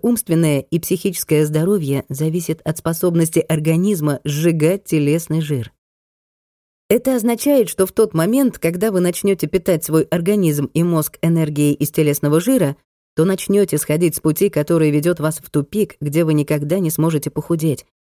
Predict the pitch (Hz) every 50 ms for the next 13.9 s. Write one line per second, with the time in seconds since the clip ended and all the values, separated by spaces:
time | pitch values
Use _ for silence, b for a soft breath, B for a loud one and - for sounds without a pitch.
0 | _ _ - 170 170 - - - 214 165 208 175 - 196 190 190 190 196 208 220
1 | 202 165 160 160 151 - 143 139 127 - - - - - 147 - 175 170 160 147
2 | 139 151 156 - 165 170 180 165 156 151 - 135 131 127 - - _ - 165 160
3 | 151 156 - - 170 156 160 156 151 147 147 127 131 156 160 160 - - 175 160
4 | 160 - - 160 147 151 160 160 185 190 175 - - 147 156 151 143 - _ _
5 | - 170 170 - - - 196 180 160 143 143 143 143 156 160 165 - - - 208
6 | 202 - - - 151 - 147 156 156 165 165 160 160 - 160 160 - 156 156 143
7 | 143 147 151 165 175 170 160 151 143 135 127 120 - - - - - _ _ _
8 | _ _ _ _ _ _ _ _ _ _ _ _ _ _ _ _ _ _ _ _
9 | _ _ _ _ 147 156 202 262 254 - 240 - 247 226 - 277 269 247 - 156
10 | 160 175 185 214 208 226 240 226 190 190 180 - - 190 170 254 262 240 196 165
11 | - 165 160 - - 185 - 226 208 196 - 190 170 - _ 233 220 - 254 220
12 | 226 247 208 175 170 165 165 185 190 185 180 180 170 165 170 202 185 160 156 -
13 | 160 175 175 160 - - - 160 165 - 214 262 262 190 156 147 143